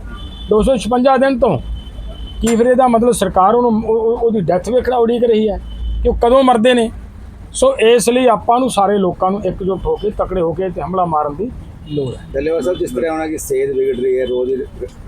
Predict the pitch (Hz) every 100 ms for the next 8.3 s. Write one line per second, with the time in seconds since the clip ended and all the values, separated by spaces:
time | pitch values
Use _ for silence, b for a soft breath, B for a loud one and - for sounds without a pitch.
0 | - 110 107 104 127 120 117 120 123 123
1 | 104 - 107 - 120 107 - 110 110 107
2 | 110 104 101 110 127 - - - - -
3 | 120 143 127 120 104 123 120 127 185 -
4 | - - - - - - - - - -
5 | 139 156 156 156 143 160 160 156 - 151
6 | 156 160 143 139 156 151 143 143 151 147
7 | 143 147 151 156 165 156 160 139 131 117
8 | 98 95 110